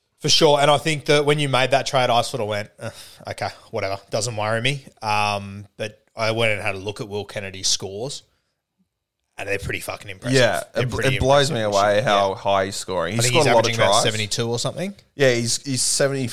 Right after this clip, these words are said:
Speaker 2: I think seventy-five. He's
Speaker 1: Yeah.
Speaker 2: scored a lot of tries.
Speaker 1: But he's in a team that scores lots
Speaker 2: That's
Speaker 1: of
Speaker 2: right.
Speaker 1: tries.
Speaker 2: If, if
Speaker 1: Yeah.
Speaker 2: he scored so many tries, um, up until, what, round, round fifteen we're on now, so he's probably gonna continue to score tries.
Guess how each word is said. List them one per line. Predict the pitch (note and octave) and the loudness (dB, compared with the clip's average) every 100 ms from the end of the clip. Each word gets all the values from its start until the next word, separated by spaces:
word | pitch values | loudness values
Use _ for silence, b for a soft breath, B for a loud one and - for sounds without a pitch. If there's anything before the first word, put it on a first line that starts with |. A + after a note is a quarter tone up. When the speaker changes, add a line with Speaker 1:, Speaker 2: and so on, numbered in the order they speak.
| - | -6
Speaker 2:
I | |
think | C#3 D#3+ | -4 -4
seventy-five. | - G2+ - G2+ B2+ D#2+ | -4 -4 -2 2 2 2
He's | G#2 | -4
Speaker 1:
Yeah. | - | -4
Speaker 2:
scored | - D3+ | 0 2
a | C#3 | 2
lot | A#2+ | 0
of | A2 | -2
tries. | - G2+ B2 F#3+ - - - | 0 2 2 0 -8 -16 -6
Speaker 1:
But | |
he's | B2+ | -2
in | C3+ | 0
a | B2+ | 2
team | B2+ G#2+ | 0 -2
that | G#2 | -4
scores | - G2+ G2+ | -4 -4 -2
lots | G#2 D3 C3+ | 2 2 4
Speaker 2:
That's | |
Speaker 1:
of | A2 | 2
Speaker 2:
right. | F#2+ | 2
Speaker 1:
tries. | A2+ - | 0 -2
Speaker 2:
If, | |
if | B2+ | -4
Speaker 1:
Yeah. | |
Speaker 2:
he | B2 | -2
scored | B2+ - C3+ A#2+ | -2 0 2 2
so | - A#2+ | 0 -2
many | A2 | -2
tries, | - G#2 G2 G2+ G#2+ - - - - | 0 4 4 4 0 -6 -8 -12 -6
um, | F#2+ F2+ D#2+ D2 - _ - | -4 -2 -4 -6 -12 _ -10
up | - | -8
until, | G2 G2+ F#2+ | -8 -10 -8
what, | F#2+ - | -8 -8
round, | F#2+ G2+ F#2 G2+ _ | -6 -6 -8 -12 _
round | G#2+ G2+ | -6 -6
fifteen | - G#2 G2+ G2+ | -6 -6 -2 0
we're | G2 G2 | 2 0
on | G2 | 0
now, | G2+ G2+ | 0 0
so | A#2 - B1+ | -2 -4 -4
he's | G2+ - | -8 -2
probably | A#2 G#2+ | -2 0
gonna | F#2+ F2+ | -4 -6
continue | - - E2+ | -12 -14 -14
to | F2 | -12
score | - F#2 | -12 -12
tries. | - E2+ F2+ - | -8 -4 -4 -6